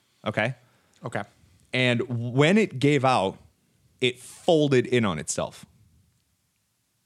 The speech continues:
Speaker 2: A crack happens
Speaker 1: The, the crack was
Speaker 2: in,
Speaker 1: the
Speaker 2: in
Speaker 1: sound.
Speaker 2: the plane.
Speaker 1: Yeah.
Speaker 2: Oh,
Speaker 1: The,
Speaker 2: oh,
Speaker 1: the,
Speaker 2: oh, the sound.
Speaker 1: the sound, it's
Speaker 2: a
Speaker 1: more like a
Speaker 2: cracking sound.
Speaker 1: whoosh.
Speaker 2: And, and then, and then, and then you, you get the disc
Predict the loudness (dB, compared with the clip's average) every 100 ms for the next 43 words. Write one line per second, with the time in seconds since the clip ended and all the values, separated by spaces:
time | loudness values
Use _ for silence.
0 | -20 -18 -6 -2 -2 -2 -4 -2 -2 -4
1 | -8 -16 _ _ _ _ _ _ _ _
2 | _ _ _ _ _ _ _ _ _ _
3 | _ -4 -2 -4 -2 0 2 4 4 4
4 | 4 4 2 -2 -6 -4 -2 -2 -8 -4
5 | -2 4 6 6 4 2 2 0 2 4
6 | 4 4 2 2 0 -2 0 0 2 4
7 | 2 0 -4 -4 -6 -6 -4 -4 -2 -4
8 | -8 -12 -4 -4 -2 -2 0 -2 -2 -2
9 | 0 0 -2 -4 -2 -2 -2 -6 -6 -6
10 | -6 -6 -6 -6 -8 -10 _ _ _ _
11 | _ -20 -14 -4 -4 -4 -12